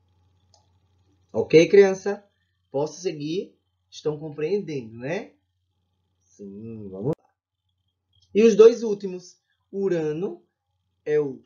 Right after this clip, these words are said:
sétimo planeta a partir do Sol.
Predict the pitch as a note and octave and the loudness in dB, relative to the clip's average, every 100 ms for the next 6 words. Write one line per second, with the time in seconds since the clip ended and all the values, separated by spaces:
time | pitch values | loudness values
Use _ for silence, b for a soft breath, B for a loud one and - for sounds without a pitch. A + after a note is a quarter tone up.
0 | _ - - F3+ F3 G3+ F#3+ E3 - D3 | _ -20 -10 -2 -2 -2 -10 -14 -12 -10
1 | C3 A#2+ A#2 B2+ B2 B2+ _ C3 A#2 A#2+ | -10 -12 -14 -16 -16 -20 _ -20 -18 -20
2 | - - - G#2+ G2+ G#2 A#2 F3+ F4+ | -20 -20 -16 -14 -14 -12 -6 -6 -8